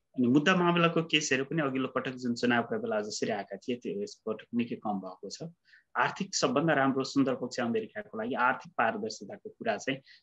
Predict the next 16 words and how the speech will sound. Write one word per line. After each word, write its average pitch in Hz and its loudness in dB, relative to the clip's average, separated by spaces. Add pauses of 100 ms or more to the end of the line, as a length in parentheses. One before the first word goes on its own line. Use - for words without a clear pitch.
सधैँभरि 151 0
आइरहेको 95 -6
थियो। - -16 (800)
आर्थिक 131 2
पा-, 117 2
रूपमा 123 2
पारदर्शी 110 0
नभएको 104 -2
भन्ने 123 -2
त्यो 170 2
कुरा 175 6
चाहिँ 170 2
यसपालि 143 2
ठ्याक्कै 170 -4
उठाएको 107 2
छैन। 101 -4